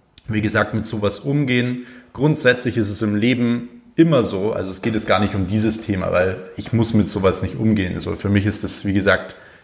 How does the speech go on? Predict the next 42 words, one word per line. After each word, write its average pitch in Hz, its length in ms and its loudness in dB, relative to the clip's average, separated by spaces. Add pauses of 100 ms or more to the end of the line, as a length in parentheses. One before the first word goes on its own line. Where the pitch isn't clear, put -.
nichts 113 280 0
Schlimmes 113 540 0
oder 95 160 -4
irgendwas. 123 600 2 (460)
Äh, - 140 -10
es - 160 -8
ist - 140 -8
zwar 95 160 2
ein 95 100 0
bisschen 98 320 -4
so, 92 260 -2
wo 95 80 -2
ich 90 140 -4
wieder 98 240 0
an 90 120 -4
der 92 200 2
Menschheit 113 520 0
zweifle, 104 640 0 (280)
aber 90 200 -8
mehr 95 240 2
auch 87 200 2
nicht. 143 400 2 (420)
Ähm, 95 300 2
aber 107 260 2
wie 135 120 0
ist 147 140 4
es 127 120 2
jetzt 117 220 2
für - 140 2
euch, 113 320 4
wenn 107 140 2
ihr 110 60 6
jetzt 107 220 4
generell 101 360 4
mal 95 320 -2
irgendwie, 95 520 -2
wie 92 80 -4
gesagt, 90 520 -4 (120)
abgezogen 101 680 -2
werdet, 90 300 0
whatever, 120 600 2 (420)
dann, 98 480 2